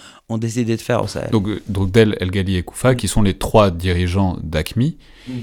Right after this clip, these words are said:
Speaker 2: et qui ont donc décidé, dans un premier temps, d'apaiser les tensions, ou en tout cas de fermer les yeux sur
Speaker 1: Mm.
Speaker 2: l'émergence de l'État islamique,
Speaker 1: Oui.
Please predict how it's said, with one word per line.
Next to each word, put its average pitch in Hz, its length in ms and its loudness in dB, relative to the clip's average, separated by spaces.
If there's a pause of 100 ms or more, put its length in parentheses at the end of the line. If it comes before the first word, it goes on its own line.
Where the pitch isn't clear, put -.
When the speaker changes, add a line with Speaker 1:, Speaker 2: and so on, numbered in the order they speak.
(220)
Speaker 2:
et - 100 -12
qui - 160 0
ont 110 100 4
donc 113 240 4
décidé, 104 480 4
dans 101 300 4
un 101 60 4
premier 95 360 2
temps, 131 300 4
d'apaiser 101 580 0
les 101 80 2
tensions, 107 540 0
ou - 20 2
en 92 60 -2
tout - 100 -2
cas 110 160 6
de 92 160 -4
fermer 90 420 0
les 85 280 0
yeux 123 180 2
sur 131 420 4
Speaker 1:
Mm. 95 40 4
Speaker 2:
l'émergence 95 560 4
de 95 80 0
l'État 87 260 0
islamique, 98 560 0
Speaker 1:
Oui. 151 120 -2